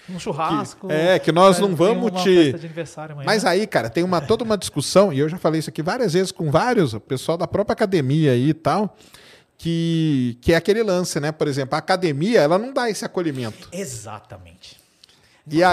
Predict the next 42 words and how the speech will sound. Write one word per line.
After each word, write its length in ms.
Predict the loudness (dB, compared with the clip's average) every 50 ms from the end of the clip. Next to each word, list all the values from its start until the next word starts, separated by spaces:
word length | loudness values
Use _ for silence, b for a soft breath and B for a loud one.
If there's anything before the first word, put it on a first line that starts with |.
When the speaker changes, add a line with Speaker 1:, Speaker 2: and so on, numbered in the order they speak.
| 4 4 2
Speaker 2:
aí, 80 | 0
Speaker 1:
contrário. 480 | -2 -4 -8 -12 -14 -14 -14 -14 -12 -6 -2
Speaker 2:
é, 260 | 2 4 4 4 4 2
Speaker 1:
<laughs> 20 |
Pelo 120 | 0 -2 -2
Speaker 2:
muito 180 | -2 2 4
pelo 160 | 4 4 4
Speaker 1:
contrário. 480 | 4 4 2 4 4 6 6 6 6 2
Speaker 2:
contrário. 260 | -2 -8 -18 -20 -8 -2
E 40 | 0
aí 40 | 0
o 40 | 2
cara 180 | 2 0 0 0
fala, 180 | 0 -2 -2
"Pô, 240 | -2 -2 -2 -2 0
mas 220 | 0 -2 -2 -2 -4
o 60 | -4
cara 280 | -4 -4 -2 -2 -2
lá 140 | 0 -2 -2
que 140 | -2 -2 -4
é 40 | -2
doutor 800 | 0 2 2 2 0 -4 -2 _ 6 8 8 8 6 4 -2 -8 -8
e 120 | -8 -6
não 140 | -4 -4 -2
sei 160 | 0 0 0
o 40 | 0
quê, 280 | 0 0 0 0 0 0
ele 120 | -2 -4
não 120 | -4 -4 -4
tá 140 | -4 -4
nem 160 | -2 -2 -4 -4
aí 100 | -4 -2
pra 160 | -2 -2 -2
mim. 200 | -2 -4 -6 -8 B B B B B
O 120 | -10 -10 -8
cara 320 | -6 -6 -4 -2 -2 -2 -4
aqui, 480 | -6 -6 -4 -2 -2 -2 -2 -4 -8 _
ele 180 | -4 -2 -2 -2
Speaker 1:
É. 40 | -4
Speaker 2:
tá." 360 | -4 -4 -4 -4 -6 -8 _ _ _ _ _ _ _ _
Speaker 1:
É. 40 | -8
Speaker 2:
Entendeu? 360 | -8 -4 -4 -4 -4 -4